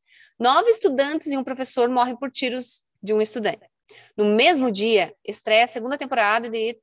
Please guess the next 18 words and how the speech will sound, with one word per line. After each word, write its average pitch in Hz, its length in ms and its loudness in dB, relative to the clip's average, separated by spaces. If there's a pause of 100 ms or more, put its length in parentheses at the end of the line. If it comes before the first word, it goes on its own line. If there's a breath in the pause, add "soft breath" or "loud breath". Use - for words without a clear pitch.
é, 196 240 -6
Thirty 214 360 -4
Reasons 220 460 -4
Why, 262 260 -2 (140)
que, 165 220 -8
para 151 200 -10
surpresa 180 360 -8
dos 185 100 -10
telespectadores, 233 800 0
desenha 208 340 -2
a 202 40 -2
rota 202 520 2 (420 soft breath)
de 208 100 0
eventos 214 420 2
até 226 240 0
um 277 80 -6
tiroteio, 233 680 -2
nananana. 208 880 -4